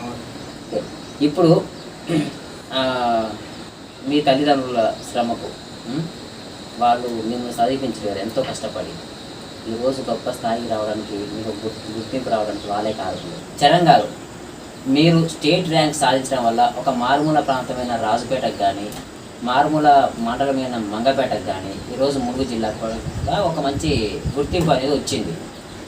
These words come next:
Speaker 2: అంటే, మీ ర్యాంక్ వల్ల. అయితే, ఇంత స్థాయికి మీరు, మీరు తీసుకురావడానికి కారణం వాళ్ళ, ఆ, తల్లిదండ్రుల శ్రమ.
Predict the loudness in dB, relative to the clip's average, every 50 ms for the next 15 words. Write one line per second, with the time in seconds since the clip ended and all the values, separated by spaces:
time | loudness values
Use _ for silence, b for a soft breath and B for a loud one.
0 | -10 -8 -6 -2 0 2 2 4 4 4 2 2 0 -6 -10 -12 -12 -12 -8 -4
1 | 2 4 4 6 6 6 4 4 4 2 2 2 2 2 2 2 2 2 2 2
2 | 2 -2 -6 -6 -10 -12 -14 -14 -14 -14 -14 -14 -14 -14 -4 4 4 6 6 6
3 | 6 4 4 4 2 -2 -8 -10 -12 -12 -12 -12 -12 -12 -12 -12 -12 -12 -4 0
4 | 2 2 4 6 6 4 6 8 10 10 10 8 8 2 0 2 4 4 4 4
5 | 2 2 0 -2 -6 -4 -4 -2 -2 0 -2 0 2 2 2 2 2 2 2 4
6 | 4 4 4 2 2 2 2 0 -2 -6 -8 0 2 4 4 4 2 0 -4 -4
7 | -2 -2 -2 0 0 0 2 2 2 2 2 0 0 0 0 0 0 -2